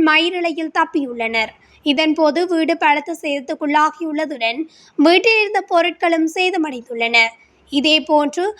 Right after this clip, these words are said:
அப்பகுதியில் மேலும் இரண்டு வீடுகள் மரம் முறிந்து விழுந்து சேதமடைந்துள்ளதாக அப்பகுதி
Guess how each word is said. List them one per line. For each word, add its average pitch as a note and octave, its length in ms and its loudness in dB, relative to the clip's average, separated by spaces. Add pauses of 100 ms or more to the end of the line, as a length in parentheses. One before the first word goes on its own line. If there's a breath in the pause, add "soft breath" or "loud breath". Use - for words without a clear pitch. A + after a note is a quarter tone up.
(200 loud breath)
அப்பகுதியில் F4+ 580 0
மேலும் F4 280 4
இரண்டு E4 300 0
வீடுகள் E4 480 -2
மரம் D#4 280 2
முறிந்து D#4+ 360 -4
விழுந்து D4 260 -2 (140)
சேதமடைந்துள்ளதாக D4 1000 2 (560 loud breath)
அப்பகுதி F4+ 500 0